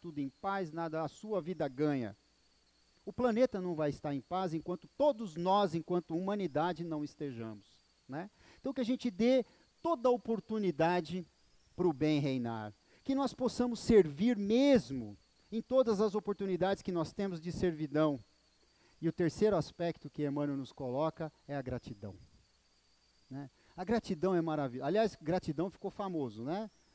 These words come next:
A gente usa nas redes sociais, gratidão, né? É maravilhoso, né? Essa palavra veio pra ficar, que bom. Mas será que a gente entende o que é a gratidão mesmo? Né? Porque, segundo Emmanuel,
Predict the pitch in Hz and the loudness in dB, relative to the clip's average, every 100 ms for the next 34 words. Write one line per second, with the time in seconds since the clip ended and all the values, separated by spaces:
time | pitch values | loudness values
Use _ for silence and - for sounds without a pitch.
0 | _ _ 120 147 - 143 147 139 127 117 | _ _ -4 -4 -2 -4 -2 -2 -2 0
1 | 147 - 127 - 120 151 156 117 104 143 | -2 -2 -12 -6 -2 2 2 0 -2 -6
2 | - 123 117 147 160 131 113 147 202 - | -6 -8 -2 0 0 -2 -4 -6 -8 -10
3 | _ _ _ _ 135 160 202 196 208 185 | _ _ _ _ -4 0 0 0 0 2
4 | 160 139 143 170 180 165 175 165 185 185 | 0 0 -2 -2 -2 0 2 4 4 4
5 | 196 190 - - 170 196 - 190 226 - | 4 2 -2 0 4 4 4 0 -2 -2
6 | 156 127 - 277 185 117 - _ _ _ | 0 -2 -4 -2 -2 -2 -8 _ _ _
7 | _ - 240 349 302 190 175 151 131 240 | _ -2 -2 -2 -4 -4 -4 -6 -4 -6
8 | 160 127 127 120 120 117 135 135 190 240 | -6 -6 -6 -6 -6 -6 -6 -4 2 2
9 | - - _ _ _ _ _ _ _ _ | 2 -10 _ _ _ _ _ _ _ _
10 | 151 185 - _ _ _ - - 269 285 | -14 -14 -16 _ _ _ -8 -4 2 4
11 | 285 240 330 330 269 214 226 302 240 139 | 4 4 4 6 6 6 4 4 4 2
12 | 107 | -2